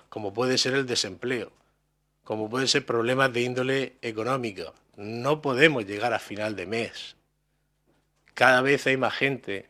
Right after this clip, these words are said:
que está viviendo bajo el umbral de pobreza en esta región. En cambio,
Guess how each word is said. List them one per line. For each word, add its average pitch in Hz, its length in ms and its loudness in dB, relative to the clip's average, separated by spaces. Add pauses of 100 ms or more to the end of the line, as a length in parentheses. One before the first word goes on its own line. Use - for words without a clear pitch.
(160)
que - 100 -8
está 113 460 2
viviendo 107 460 -4
bajo 104 200 -4
el 104 80 -8
umbral 101 360 -4
de 101 100 -8
pobreza 95 540 -6 (580)
en 101 120 -2
esta 104 260 -4
región. 98 500 -2 (1900)
En 95 100 -8
cambio, 131 600 4